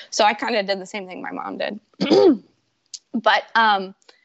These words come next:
he, he, he stayed home. He didn't do a whole lot. I definitely was out of his league, uh, not only on an intelligence, uh, level, but on a looks level.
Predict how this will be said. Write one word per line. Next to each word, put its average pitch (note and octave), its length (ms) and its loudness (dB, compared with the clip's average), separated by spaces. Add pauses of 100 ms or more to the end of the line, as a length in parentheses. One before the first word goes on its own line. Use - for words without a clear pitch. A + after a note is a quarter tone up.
(180)
he, D#4+ 180 2
he, D#4 180 -2
he D4+ 120 -6
stayed D#4+ 240 -4
home. C4+ 280 0
He B3+ 80 -6
didn't B3+ 180 -4
do B3+ 100 -4
a C4 40 -4
whole A3+ 180 -2
lot. G#3 340 -2
I G#3+ 140 2
definitely B3+ 600 0
was G3 180 -10
out F#3 160 -8
of F3+ 80 -16
his F#3 160 -14
league, F#3+ 420 -8
uh, F#3+ 160 2
not G3+ 220 2
only A3 240 -4
on F#3+ 160 -4
an F3+ 140 -6
intelligence, G3 760 -8 (180)
uh, F3+ 280 -8
level, G3 360 -2 (400)
but - 200 2
on A#3+ 120 -4
a C#4 80 -6
looks G#3 360 -8
level. G#3 500 -6